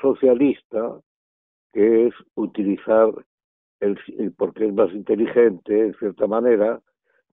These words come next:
y utilizar el, los impuestos, las rentas, es decir, facilita que la gente trabaje, sea aparentemente propietario, pero los impuestos,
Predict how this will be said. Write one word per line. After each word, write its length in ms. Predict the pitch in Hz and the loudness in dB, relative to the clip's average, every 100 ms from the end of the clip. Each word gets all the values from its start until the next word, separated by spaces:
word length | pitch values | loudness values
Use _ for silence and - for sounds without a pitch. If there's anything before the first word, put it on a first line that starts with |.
| _ _ _ - | _ _ _ -8
y 160 | 120 | -2
utilizar 840 | 110 - 107 98 - 127 120 123 - _ _ _ _ _ _ | -2 -4 -6 -6 -2 4 4 4 -2 _ _ _ _ _ _
el, 1300 | - 110 107 104 101 98 101 92 95 95 110 - 120 | -2 2 2 2 2 2 0 0 -2 -2 -4 -6 -6
los 260 | 117 120 - | 0 0 0
impuestos, 760 | 104 98 143 123 _ 120 123 - _ _ _ _ _ _ _ _ | -8 -2 0 0 _ -8 -8 -10 _ _ _ _ _ _ _ _
las 200 | 90 95 | -4 -2
rentas, 540 | 104 131 107 104 113 113 | 2 2 0 -2 -2 -2
es 140 | 110 | -4
decir, 720 | 110 - - - 123 107 80 _ _ _ _ _ _ - | -4 -6 -12 -8 -4 -4 -6 _ _ _ _ _ _ -6
facilita 640 | 95 107 107 143 - 92 | -6 -4 0 0 0 -6
que 160 | 82 92 | -6 -6
la 140 | 87 | -6
gente 320 | - 95 - | -4 -8 -6
trabaje, 760 | 95 113 113 147 - 131 139 - - | -6 0 2 0 -2 -6 -6 -8 -6
sea 180 | 104 101 | -4 -2
aparentemente 760 | 113 107 107 87 104 110 107 | -2 0 0 -2 -2 -2 -4
propietario, 880 | 101 107 123 123 156 156 131 147 143 _ _ _ _ _ _ _ _ _ _ _ | -4 -4 -2 -2 0 0 0 -2 -4 _ _ _ _ _ _ _ _ _ _ _
pero 1200 | - 104 101 104 101 101 98 95 92 92 95 95 | -4 0 2 2 2 2 2 2 2 0 0 -2
los 260 | 98 104 - | -4 -6 -6
impuestos, 760 | 101 85 135 131 - - 135 | -10 -4 0 0 -2 -4 -4